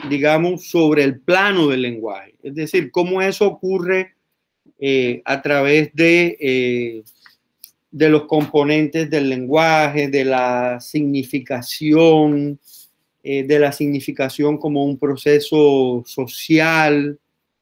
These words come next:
eh, del proceso de producción de significados.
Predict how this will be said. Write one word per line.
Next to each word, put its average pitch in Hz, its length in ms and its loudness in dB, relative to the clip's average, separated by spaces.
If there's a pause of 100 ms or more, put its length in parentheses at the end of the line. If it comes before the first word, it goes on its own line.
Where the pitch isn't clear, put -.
(880)
eh, 143 260 -2
del 160 380 2
proceso 160 500 2
de 185 100 4
producción 160 600 2
de 190 140 2
significados. 156 1700 0